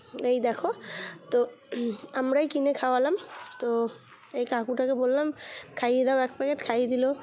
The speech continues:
তারপর আমার বান্ধবী খাইয়ে দেবে। আমার তো ভয় লাগে, আমি সব ধারে কাছেই ঘেঁষি না, আমি বাড়িতেই যেটুকু দিই ওদের, মানে বিস্কুট ফিস্কুট কুকুর আসলে, আবার এক এক সময় ডেকেও দিই। বেশ ভালো লাগে জানো তো, ওদেরকে খাওয়াতে না সত্যিই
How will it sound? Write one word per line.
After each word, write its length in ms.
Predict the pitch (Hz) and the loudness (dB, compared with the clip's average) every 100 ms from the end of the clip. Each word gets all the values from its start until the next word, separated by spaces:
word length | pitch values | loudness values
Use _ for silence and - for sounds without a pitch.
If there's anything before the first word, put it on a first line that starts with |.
| - - - | -10 -16 -4
তারপর 360 | 233 220 - 240 240 - 247 | -2 0 2 0 0 -4 -2
আমার 140 | 240 240 | 0 2
বান্ধবী 360 | 247 247 254 247 | 2 2 0 0
খাইয়ে 240 | 254 240 240 | 0 2 2
দেবে। 160 | 240 254 247 - | 4 2 0 -2
আমার 160 | 233 247 | -2 0
তো 40 | 381 285 | 0 2
ভয় 160 | 262 269 | 4 4
লাগে, 140 | 262 262 | 4 2
আমি 80 | 240 | 2
সব 100 | 254 226 | 0 0
ধারে 160 | 220 220 | 0 -2
কাছেই 220 | 226 254 214 | -2 -2 -2
ঘেঁষি 220 | 220 226 220 | -2 0 -2
না, 60 | 269 - - - - | -2 -8 -16 -16 -6
আমি 120 | 247 254 | -2 2
বাড়িতেই 340 | 226 233 294 302 | 4 2 0 0
যেটুকু 280 | 240 240 233 214 | 0 0 -2 -2
দিই 140 | 202 196 - 226 | -2 -4 -6 -4
ওদের, 220 | 214 208 - - - 233 | 0 0 -4 -14 -12 -4
মানে 160 | 214 214 - - - - 254 | -2 -2 -6 -20 -20 -6 -6
বিস্কুট 280 | 247 247 - | -4 -4 -2
ফিস্কুট 300 | 233 - 330 - | -4 -4 -8 -4
কুকুর 260 | 254 262 233 214 | -2 2 2 0
আসলে, 200 | - 220 - - - - - | -6 -8 -10 -16 -14 -10 -2
আবার 140 | 285 277 | 2 2
এক 60 | 277 | 2
এক 60 | 277 | 0
সময় 180 | 277 277 262 | 0 2 2
ডেকেও 260 | 254 285 247 | 4 2 2
দিই। 120 | 311 - - - - 254 | 0 -2 -12 -20 -8 0
বেশ 140 | 294 262 247 | 0 2 2
ভালো 160 | 247 269 | 4 4
লাগে 160 | 226 226 | 2 2
জানো 140 | 302 427 277 | 2 0 0
তো, 40 | - - - - - | -2 -6 -14 -16 -6
ওদেরকে 280 | 247 285 311 320 | 0 0 0 0
খাওয়াতে 280 | 269 254 330 359 | 2 2 2 2
না 60 | 277 220 - | 2 0 -4
সত্যিই 340 | 240 - | -4 -2